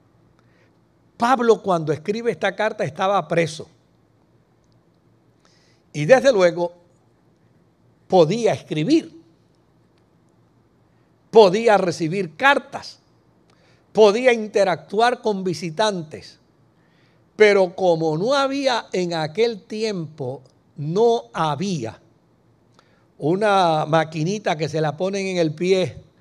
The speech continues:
a los presos hoy para que, <laughs> eh, se mandan a su casa y de ahí se, se monitorean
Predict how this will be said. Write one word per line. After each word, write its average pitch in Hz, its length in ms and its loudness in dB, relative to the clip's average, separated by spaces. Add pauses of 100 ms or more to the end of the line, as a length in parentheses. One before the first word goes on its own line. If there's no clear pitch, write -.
(220)
a 135 160 -8
los 139 160 -8
presos 180 460 -4
hoy 180 320 0 (680)
para 127 340 -8
que, 123 540 -2 (200)
<laughs> - 180 -20
eh, 123 560 -10 (260)
se - 260 -12
mandan 180 400 -4
a 170 60 -2
su 190 160 -8
casa 175 640 -2 (200)
y 131 120 -10
de 135 140 -6
ahí 156 280 -2
se, 151 460 -2 (140)
se 135 240 -12
monitorean 151 1000 -2